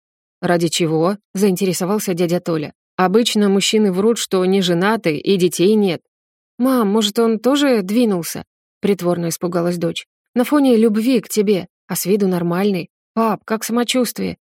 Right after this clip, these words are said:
Сердечко не болит?» Новый взрыв смеха. Сегодня вечером мы как будто главные скоморохи. Впрочем, тема заезженная, мы не обижаемся. «Ну и хамское поколение растёт,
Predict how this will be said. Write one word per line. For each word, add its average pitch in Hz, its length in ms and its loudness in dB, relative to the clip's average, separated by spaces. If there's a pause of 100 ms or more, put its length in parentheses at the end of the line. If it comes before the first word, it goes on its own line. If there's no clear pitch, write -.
(100)
Сердечко 233 600 0
не 190 100 2
болит?» 196 420 0 (500)
Новый 233 400 2
взрыв 180 340 -2
смеха. 170 440 -6 (180)
Сегодня 196 400 0
вечером 185 340 0
мы 185 160 0
как 170 220 -4
будто 202 260 -2
главные 196 400 0
скоморохи. 180 600 -4 (160)
Впрочем, 247 500 0
тема 220 300 0
заезженная, 185 720 0
мы 240 220 2
не 220 140 2
обижаемся. 175 580 -4 (480)
«Ну 330 120 4
и 277 40 2
хамское 240 440 0
поколение 175 600 0
растёт, 170 460 -6